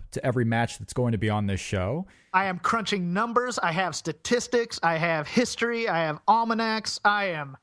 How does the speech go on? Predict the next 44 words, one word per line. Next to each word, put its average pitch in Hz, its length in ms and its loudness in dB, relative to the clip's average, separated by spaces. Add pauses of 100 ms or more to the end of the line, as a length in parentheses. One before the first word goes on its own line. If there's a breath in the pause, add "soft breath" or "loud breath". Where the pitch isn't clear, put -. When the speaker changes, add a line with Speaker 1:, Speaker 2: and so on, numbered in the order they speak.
(480)
Speaker 2:
I 180 200 4
am 131 360 -4
going 147 220 -4
to 135 60 -8
be 123 180 -8
a 110 80 -12
professor. - 580 -10 (440 soft breath)
Speaker 1:
All 139 160 6
right. 135 280 6
Well, 110 240 6
hopefully 127 460 6
you'll 135 240 6
tell 139 220 4
us 143 120 0
exactly 147 360 2
what's 151 180 2
going 165 220 2
to 156 80 6
happen, 170 420 4
and, 95 260 0
uh, 101 160 0
we'll 104 160 0
see 139 260 2
who, 135 300 2 (320 soft breath)
who 202 180 4
is 185 120 4
correct 190 580 2
the 156 140 2
most 143 420 6
in 117 100 2
the 110 60 4
predictions. 95 760 0 (320 soft breath)
I 156 100 4
believe 190 320 4
I 185 100 8
went 160 440 2
one 175 520 2
for 151 180 0
seven, 185 520 2 (720)
or 127 80 4
maybe 139 160 6
one 135 240 6
for - 180 0
eight 135 240 2